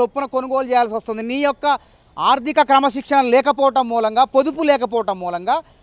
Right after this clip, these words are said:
ఇవాళ ఉత్పత్తి సామర్థ్యం తగ్గిపోయింది. మనకి నష్టపోతాం. తెలంగాణ డిస్కమ్లన్నీ కూడా ఇవాళ వ్యవ-, రైతులకు వ్యవసాయం,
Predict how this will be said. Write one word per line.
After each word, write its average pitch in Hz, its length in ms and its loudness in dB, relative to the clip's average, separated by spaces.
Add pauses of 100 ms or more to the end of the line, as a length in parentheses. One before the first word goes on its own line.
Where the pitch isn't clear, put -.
(220)
ఇవాళ 277 200 4
ఉత్పత్తి 302 680 2
సామర్థ్యం 269 480 4
తగ్గిపోయింది. 240 600 0
మనకి 165 220 -8 (720)
నష్టపోతాం. 302 580 4
తెలంగాణ 277 600 2
డిస్కమ్లన్నీ 277 600 -4
కూడా 262 220 0
ఇవాళ 262 220 0
వ్యవ-, 233 260 0
రైతులకు 277 440 -2
వ్యవసాయం, 262 580 0